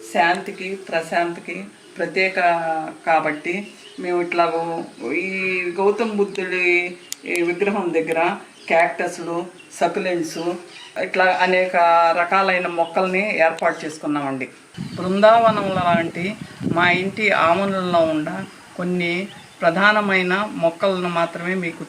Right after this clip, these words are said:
చూపించడం జరిగిందండి. అదేవిధంగా మా మిద్దె పైన కూడా, ఆ, వివిధ రకాలైన పూల మొక్కలు, ఆకుకూరలు, కాయగూరలు, పండ్ల మొక్కలను, హ్యాంగింగ్ పాట్స్ని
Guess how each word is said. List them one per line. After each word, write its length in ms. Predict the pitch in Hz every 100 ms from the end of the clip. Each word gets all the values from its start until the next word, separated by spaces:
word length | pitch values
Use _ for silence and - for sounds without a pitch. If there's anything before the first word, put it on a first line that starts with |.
| -
చూపించడం 460 | 170 180 175 160 156
జరిగిందండి. 720 | 147 156 165 151 143 156 202 - -
అదేవిధంగా 800 | 160 180 190 180 165 160 165 185 - - - -
మా 320 | 180 180 180
మిద్దె 340 | 185 185 180 226
పైన 300 | 226 214 202
కూడా, 440 | 185 175 190 220 220 - - -
ఆ, 100 | 180
వివిధ 360 | 180 185 190 180
రకాలైన 840 | 180 175 190 190 190 180 180 202 - -
పూల 180 | 170 175
మొక్కలు, 540 | 175 170 165 165 175 185 -
ఆకుకూరలు, 840 | 160 170 190 180 170 160 165 175 180 - -
కాయగూరలు, 760 | 170 160 165 170 156 156 165 175 - 190
పండ్ల 260 | 170 185
మొక్కలను, 720 | 190 170 - 165 160 160 180 196 -
హ్యాంగింగ్ 460 | 175 175 196 214 208 -
పాట్స్ని 560 | 175 165 - 160 185